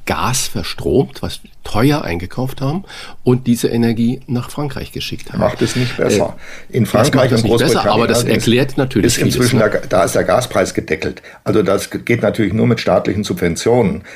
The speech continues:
Speaker 2: Da ist der Gaspreis gedeckelt. Das ist schon mal ein Unterschied zu irgendwas oben drauf satteln und umzuverteilen. Das sind ja wahnsinnig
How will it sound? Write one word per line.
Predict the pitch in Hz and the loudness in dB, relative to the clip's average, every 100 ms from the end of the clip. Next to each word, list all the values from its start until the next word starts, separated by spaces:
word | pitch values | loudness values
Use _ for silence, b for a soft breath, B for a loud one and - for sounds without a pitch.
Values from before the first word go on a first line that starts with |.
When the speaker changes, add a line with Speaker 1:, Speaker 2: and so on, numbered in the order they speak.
| B | B
Speaker 2:
Da | 95 | -2
ist | 92 | 0
der | 92 | 0
Gaspreis | - 110 151 - 82 85 87 | 4 4 2 0 0 2 0
gedeckelt. | 92 - - 139 - - B B - | -4 -2 0 0 -2 -14 B B -4
Das | 101 | -2
ist | - | -2
schon | - | 0
mal | 127 | 0
ein | 123 | 2
Unterschied | 127 202 - 127 - 85 80 - B B | 4 4 4 -2 0 -2 -2 -6 B B
zu | - 117 110 - | -2 2 2 0
irgendwas | - 123 123 214 - - | -2 0 2 2 0 2
oben | 107 113 | 2 2
drauf | - 107 156 | 2 2 2
satteln | - - - 95 | 0 0 2 0
und | 110 - | 0 0
umzuverteilen. | 160 156 - 78 - 78 80 | 0 0 -2 0 2 2 2
Das | 82 | -2
sind | 143 120 | -2 -2
ja | 104 - | -2 0
wahnsinnig | - 117 139 131 123 117 - | -2 -2 -2 -2 -2 -2 -8